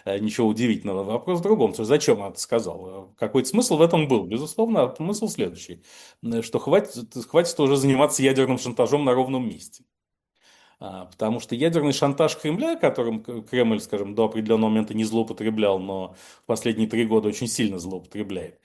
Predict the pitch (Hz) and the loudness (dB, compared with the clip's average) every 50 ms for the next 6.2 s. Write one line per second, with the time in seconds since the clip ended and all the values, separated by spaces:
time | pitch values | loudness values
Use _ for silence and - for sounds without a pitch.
0 | _ - - - _ _ - 110 127 156 226 226 208 165 - 143 135 - 170 180 | _ -20 -20 -20 _ _ -8 -4 -2 0 0 0 0 2 2 2 2 2 2 0
1 | 185 185 175 160 151 143 131 160 165 165 160 143 147 147 147 147 143 160 175 156 | 2 2 2 2 2 4 4 4 2 2 0 -4 0 2 2 4 4 4 6 6
2 | 127 101 - - 92 87 - - 107 98 98 95 87 - - 104 92 92 95 95 | 6 4 2 -2 -10 -12 -10 -10 -10 -8 -8 -10 -10 -8 -8 -8 -6 -6 -8 -8
3 | 92 92 90 - - 92 - - 104 110 107 - - - - - - 110 98 - | -8 -8 -8 -10 -14 -14 -10 -6 -6 -6 -6 -6 -8 -10 -10 -10 -8 -10 -10 -8
4 | - 98 85 87 - - - - - - _ _ _ _ _ _ _ _ _ _ | -6 -6 -6 -6 -8 -10 -12 -12 -14 -18 _ _ _ _ _ _ _ _ _ _
5 | _ _ _ _ _ _ - 170 165 - - - 104 107 104 - - - 104 98 | _ _ _ _ _ _ -8 -8 -8 -6 -4 -4 -4 -2 -4 -6 -4 -2 0 0
6 | 98 98 95 - | 0 -2 -4 -8